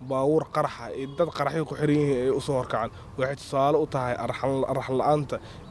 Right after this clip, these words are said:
iyo diin la'aanta ay nimankan kooxaha qabaarista leeyihiin. Waxaan leeyahay reer Beledweyne u kaca, iska dhiciya nimankan. Insha Allah, deegaanada weli ay ku, ay ku harsiin gobolka Hiiraan, eh, siiba galbeedka gobolka Hiiraan, dhowaan insha Allah waa laga saari doonaa. Waana mahadsantihiin.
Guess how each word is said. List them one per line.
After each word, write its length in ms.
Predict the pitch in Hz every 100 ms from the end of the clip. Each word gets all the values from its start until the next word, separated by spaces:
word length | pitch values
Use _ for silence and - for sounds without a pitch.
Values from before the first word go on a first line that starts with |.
| 131
iyo 200 | 147 143
diin 300 | 135 147 143
la'aanta 380 | 139 156 143
ay 80 | 123
nimankan 360 | 135 143 139 127
kooxaha 300 | 143 135 139
qabaarista 380 | 131 139 143 139
leeyihiin. 300 | 147 156 156 - - -
Waxaan 280 | 135 127 139
leeyahay 240 | 143 135
reer 160 | 131 143
Beledweyne 440 | 143 135 135 139
u 200 | 131 131 123
kaca, 320 | 151 113 117 - - -
iska 240 | - 170
dhiciya 320 | 147 127 143
nimankan. 460 | 135 156 160 160 147
Insha 240 | 127 156
Allah, 200 | 135 139
deegaanada 500 | 143 143 139 143 143 135
weli 220 | 160 147
ay 60 |
ku, 120 | 143 160
ay 220 | 127 127
ku 120 | 156
harsiin 360 | 139 - 151 139
gobolka 220 | 156 143
Hiiraan, 220 | 143 143
eh, 300 | 120 - 127
siiba 280 | 131 165 151
galbeedka 480 | 139 135 156 151 143
gobolka 300 | 139 151 143
Hiiraan, 320 | 151 170 135 - - - 147
dhowaan 260 | 151 156
insha 180 | 131 139
Allah 140 | 131 123
waa 80 | 123
laga 120 | 120
saari 220 | 127 123
doonaa. 200 | 120 113
Waana 140 | 120
mahadsantihiin. 260 | 117 110 113